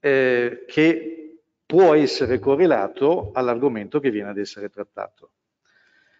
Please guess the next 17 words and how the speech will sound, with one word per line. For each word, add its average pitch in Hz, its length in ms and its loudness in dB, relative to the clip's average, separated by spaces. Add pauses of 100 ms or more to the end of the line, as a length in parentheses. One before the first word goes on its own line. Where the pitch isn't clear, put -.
(400)
Non 147 440 -2
ho, 170 600 0
eh, 117 480 -2
fatto, 135 520 -4
oh, 113 720 -4
alcun 127 520 -4
riferimento 120 1000 -4
ai 123 240 -2
contenuti, 120 960 -2 (380)
perché 135 480 -2
sui - 320 -4
contenuti 127 920 -6 (140)
è 117 300 -6
evidente 131 960 -2 (500)
che, - 600 0 (440)
eh, 123 440 0
una 147 420 -2